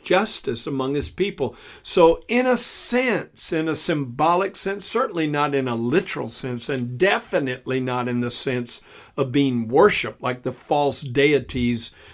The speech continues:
of other religions that have a whole pantheon of gods and goddesses. It wasn't in that sense, not in the sense of being worshiped, but in the sense of being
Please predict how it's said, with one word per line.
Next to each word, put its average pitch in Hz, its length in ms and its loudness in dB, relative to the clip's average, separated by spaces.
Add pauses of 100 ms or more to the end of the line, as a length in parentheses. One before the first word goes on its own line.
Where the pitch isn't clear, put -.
(200)
of 131 460 2
other 175 260 6
religions 120 800 0
that 117 160 -4
have 123 220 -4
a 117 80 -4
whole 131 180 6
pantheon 156 760 0
of 113 160 -2
gods 117 400 -4
and 120 140 -2
goddesses. 113 580 -6 (540)
It 165 60 -2
wasn't 196 400 4
in 160 160 2
that 175 240 2
sense, 120 420 -4
not 214 220 2
in 226 100 -2
the 226 100 0
sense - 340 -4
of 143 140 -8
being 127 360 0
worshiped, 175 420 0
but 147 180 -4
in 139 140 0
the 131 100 -4
sense 185 480 -6
of 139 200 -6
being 131 440 -2